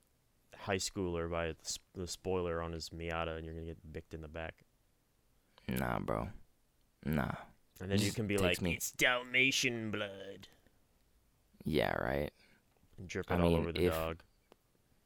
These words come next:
Speaker 2: if that, uh, if that guy had a spoiler on his car, maybe that would've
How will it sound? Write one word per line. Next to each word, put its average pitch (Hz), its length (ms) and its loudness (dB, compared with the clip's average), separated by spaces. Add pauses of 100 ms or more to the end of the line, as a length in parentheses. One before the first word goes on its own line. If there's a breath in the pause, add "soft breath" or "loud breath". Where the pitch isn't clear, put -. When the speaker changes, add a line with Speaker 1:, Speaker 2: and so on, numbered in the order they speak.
(380)
Speaker 2:
if 87 220 -2
that, 85 320 4
uh, 73 260 2 (320)
if 95 140 -4
that 85 160 4
guy 80 160 4
had 85 160 0
a - 40 -4
spoiler 73 400 0
on 64 120 -2
his - 220 -4
car, - 200 -2
maybe 76 220 -2
that - 180 0
would've 69 160 -2